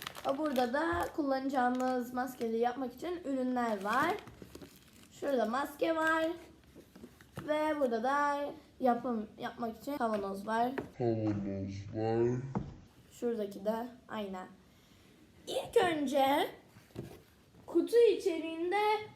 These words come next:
Speaker 1: bahsettikleri karton masası, karton makyaj masası. Şöyle bir şey işte. Şurada şeyleri koydukları.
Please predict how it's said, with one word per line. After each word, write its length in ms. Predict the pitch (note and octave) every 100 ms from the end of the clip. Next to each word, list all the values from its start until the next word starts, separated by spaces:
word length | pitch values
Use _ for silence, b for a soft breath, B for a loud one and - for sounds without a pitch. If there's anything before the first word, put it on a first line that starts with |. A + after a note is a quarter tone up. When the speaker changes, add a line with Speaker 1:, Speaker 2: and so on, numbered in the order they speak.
| -
Speaker 1:
bahsettikleri 1400 | B3 B3 - C4 B3 - B3+ B3 B3 B3+ B3+ D#4 F4+ - - -
karton 600 | - F4 F4+ - G4 F4+
masası, 540 | D#4 C#4 A3+ A3 G#3 A3 D4 - - - - - - - - -
karton 440 | C4+ B3+ B3 D4+ C#4+
makyaj 420 | B3 - B3+ A3+
masası. 540 | G3 - G3+ - C4 D#4+ - B B B B B
Şöyle 500 | - - C#4+ C4 C#4+
bir 60 | D#4
şey 300 | - B3+ G3+
işte. 540 | G3+ - G#3 A3+ C#4+ -
Şurada 460 | A#3+ A3 G#3+ G#3 - -
şeyleri 400 | - A#3 A3+ A3
koydukları. 720 | G#3+ G3+ - G#3+ G#3+ B3+ -